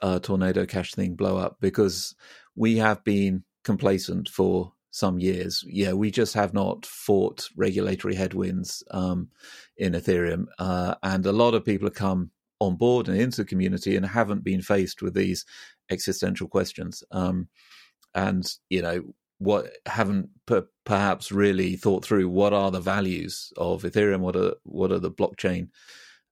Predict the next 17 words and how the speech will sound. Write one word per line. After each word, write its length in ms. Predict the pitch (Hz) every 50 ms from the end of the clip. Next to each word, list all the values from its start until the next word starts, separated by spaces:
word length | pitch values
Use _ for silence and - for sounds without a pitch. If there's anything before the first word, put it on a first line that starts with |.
| _
um, 320 | - 90 90 90 87 85 82
cypherpunk 1000 | - - - 98 98 90 - - 92 87 - _ - 98 90 90 - - - -
values, 640 | 95 95 98 104 95 90 87 85 85 92 - - - _ - - - - - _ _ _ -
uh, 300 | 92 90 92 87 87 - -
and 140 | 101 101 101
what 120 | 107 101
are 60 | 101
we 140 | 101 101 98
really 240 | 104 104 98 98 98
doing 260 | 95 120 117 104 85
here? 260 | 80 90 82 71 - - _ _ _ _ _ _ _ -
Um, 420 | 98 95 92 92 90 92 92 - - _ -
and 180 | 107 104 101 98
so 400 | - - 120 113 107 101 104 104 - -
having 440 | - 120 117 131 120 117 107 101 98
that 240 | 101 104 - -
question 760 | - - - 104 101 - - - 104 95 95 95 92 92 92